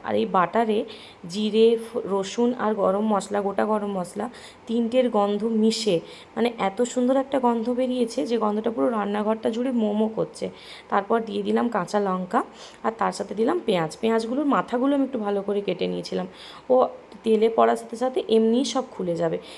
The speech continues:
ঠিক চিলি চিকেনের ক্ষেত্রে যেরকম হয় এটাও তাই। তারপর পেঁয়াজটাও একটুখানি ভেজে দিয়ে দিলাম একটুখানি আদা বাটা। খুব লাল করে কোনো কিছুই আমি ভাজবো না,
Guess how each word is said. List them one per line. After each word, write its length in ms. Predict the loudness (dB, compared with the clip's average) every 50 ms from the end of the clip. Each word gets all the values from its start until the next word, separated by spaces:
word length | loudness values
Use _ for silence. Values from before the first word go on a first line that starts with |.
| -20 -10 0
ঠিক 120 | 0 0 0 0
চিলি 220 | -2 -2 0 0
চিকেনের 360 | -2 -2 0 0 2 2 2 2
ক্ষেত্রে 380 | 0 -4 -4 -4 0 0 0
যেরকম 300 | 2 4 2 4 4 2
হয় 80 | 2 2 0
এটাও 260 | 0 0 2 0 0
তাই। 180 | 0 -2 -4 -6 -6 -10 -16 -20 -16 -12
তারপর 160 | -6 -4 -4 -4 0
পেঁয়াজটাও 460 | 0 2 2 2 0 -2 0 2 2
একটুখানি 500 | 2 2 0 -4 -8 -6 -2 0 0 0
ভেজে 300 | 2 2 2 2 2 -2
দিয়ে 180 | -2 -2 -2 -2
দিলাম 220 | 0 0 0 -2 -2 -4
একটুখানি 500 | -8 -10 -6 -6 -4 -2 0 0 0 2 2
আদা 240 | 0 0 0 0 0
বাটা। 260 | 0 -2 -2 -2 -6 -8 -8 -14 -18 -18 -18 -18 -4
খুব 160 | 2 2 2 2 4
লাল 240 | 4 4 4 4 4
করে 200 | 4 2 2 2
কোনো 220 | 2 2 0 0
কিছুই 360 | 0 -2 -6 -6 -4 -2 -2
আমি 180 | 0 0 -2 -2
ভাজবো 380 | 0 0 0 0 -2 -4 -6 -4
না, 160 | -4 -4